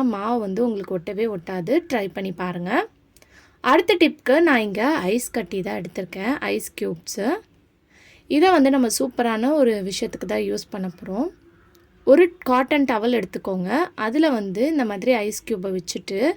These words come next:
நல்லா ஃபோல்டு பண்ணிக்கோங்க. இது எதுக்குன்னு பார்த்தீங்கன்னா,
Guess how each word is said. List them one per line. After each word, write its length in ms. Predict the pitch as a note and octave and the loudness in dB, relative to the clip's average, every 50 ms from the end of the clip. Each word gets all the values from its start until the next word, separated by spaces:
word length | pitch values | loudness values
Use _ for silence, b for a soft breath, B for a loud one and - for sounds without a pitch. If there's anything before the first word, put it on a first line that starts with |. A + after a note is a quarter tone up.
| - b b b b b b b b b b b b b b _ | -6 b b b b b b b b b b b b b b _
நல்லா 240 | A#3+ B3 C4 C4 C4+ | 2 4 6 6 6
ஃபோல்டு 360 | C4+ - - A3+ A3+ A3+ G#3 G3+ | 4 2 2 2 2 2 0 -2
பண்ணிக்கோங்க. 560 | - G3 F#3 F#3 F3+ - G3 F#3+ F3+ F3+ G3 B3+ E4+ G4+ - _ _ _ _ _ _ _ _ _ _ _ _ _ _ _ b b b b b b b b b b _ _ _ _ _ _ | -6 -6 -6 -6 -6 -8 -8 -8 -6 -4 -2 -2 -2 -2 -4 _ _ _ _ _ _ _ _ _ _ _ _ _ _ _ b b b b b b b b b b _ _ _ _ _ _
இது 180 | - D#4 D4+ F4+ E4 | 4 6 8 10 10
எதுக்குன்னு 460 | C#4 B3 C4 E4+ E4+ E4+ E4 D#4 C#4 | 10 10 8 6 6 6 6 6 6
பார்த்தீங்கன்னா, 540 | C4+ A3 G3 - - F#3 F#3 F3+ F#3+ G#3+ | 4 0 -2 -6 -8 -8 -8 -8 -6 -4